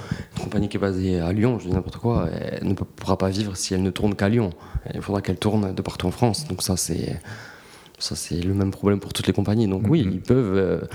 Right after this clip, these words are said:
Speaker 1: créer une pièce, être danseur, euh, avoir leur lieu de résidence ici, mais automatiquement, il va falloir tourner le plus possible et démarcher le plus de festivals possible pour pouvoir, euh,
Speaker 2: Mhm.
Speaker 1: pour pouvoir en vivre, hein.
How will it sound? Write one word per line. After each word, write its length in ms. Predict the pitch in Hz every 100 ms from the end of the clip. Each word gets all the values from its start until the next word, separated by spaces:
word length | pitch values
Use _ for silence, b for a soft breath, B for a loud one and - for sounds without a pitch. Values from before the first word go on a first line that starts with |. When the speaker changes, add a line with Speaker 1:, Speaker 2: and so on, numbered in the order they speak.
| 113
Speaker 1:
créer 200 | - 110
une 100 | 104 95
pièce, 380 | - 131 143
être 120 | 98 120
danseur, 580 | 98 95 104 117 139 117
euh, 800 | 92 90 92 87 82 - 50 60
avoir 320 | 82 92 98
leur 160 | 101 101
lieu 160 | 104
de 100 | 107
résidence 480 | 107 107 104 107 -
ici, 280 | 98 147 160
mais 160 | 120 95
automatiquement, 640 | 92 104 92 - - 135
il 120 | 117 92
va 80 | 92
falloir 300 | - 80 -
tourner 500 | 92 98 104 92 85 107 B B B B
le 80 | 104
plus 180 | - -
possible 400 | 104 104 127 123
et 20 |
démarcher 600 | 101 101 87 - 98 98
le 60 | 95
plus 220 | - 90
de 60 | 95
festivals 480 | 95 90 95 92
possible 460 | 90 90 - 120 113
pour 160 | - 76
pouvoir, 400 | - 78 80 78
euh, 60 | 73 87 - B B
Speaker 2:
Mhm. 140 | 113 90 92 - - -
Speaker 1:
pour 60 | - 87
pouvoir 200 | 92 82
en 60 |
vivre, 260 | 104 139 98
hein. 120 | 107